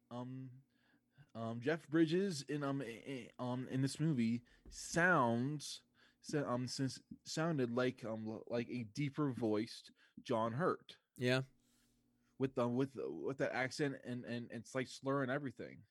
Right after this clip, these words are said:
Speaker 2: Yeah. Um.
Speaker 1: That's what I was trying to figure out.
Speaker 2: Okay. And here's a fun fact.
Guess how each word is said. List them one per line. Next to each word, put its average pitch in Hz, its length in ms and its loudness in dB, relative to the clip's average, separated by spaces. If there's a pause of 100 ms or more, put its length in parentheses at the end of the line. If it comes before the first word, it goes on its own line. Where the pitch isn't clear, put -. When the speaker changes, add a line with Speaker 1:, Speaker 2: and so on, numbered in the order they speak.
Speaker 2:
Yeah. 107 240 0 (1900)
Um. 131 760 10 (1400)
Speaker 1:
That's 160 240 -2
what 143 60 -2
I - 20 -2
was 110 100 -4
trying 117 160 -10
to 104 60 -14
figure 82 360 -14
out. 50 100 -20 (1800)
Speaker 2:
Okay. 107 180 0 (1700)
And 156 160 12
here's 196 240 12
a 269 80 6
fun 139 240 4
fact. 117 500 6